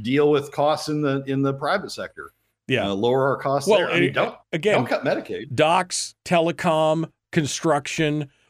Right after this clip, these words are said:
Speaker 2: road crews, Herald Services, all of those businesses that are predicated exclusively on government spending. Big shocker, uh, that they're upset when, uh, with that kind, I mean, you know, we are creating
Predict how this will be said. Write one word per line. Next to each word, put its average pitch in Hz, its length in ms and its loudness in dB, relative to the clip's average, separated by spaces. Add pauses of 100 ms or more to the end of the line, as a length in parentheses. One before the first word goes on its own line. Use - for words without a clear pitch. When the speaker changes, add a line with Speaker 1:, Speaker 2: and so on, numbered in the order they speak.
(100)
Speaker 2:
road 151 340 4
crews, 147 680 0 (200)
Herald 156 380 4
Services, 143 680 0 (100)
all 202 260 6
of 135 100 0
those 101 220 -2
businesses 175 680 0
that 135 120 0
are 127 60 -2
predicated 147 680 0
exclusively 185 920 0
on 120 180 -4
government 143 500 -2
spending. 95 560 -6 (640)
Big 131 240 -2
shocker, 92 680 -4 (380)
uh, 95 260 -4
that 98 160 -6
they're 120 220 0
upset 98 480 -4
when, 95 420 -6
uh, 92 320 -6
with 101 140 -8
that 98 120 -6
kind, - 160 -10
I 123 60 -2
mean, 127 280 -2
you 156 120 0
know, 95 200 -4 (300)
we 190 280 0
are 135 280 0
creating 110 720 -2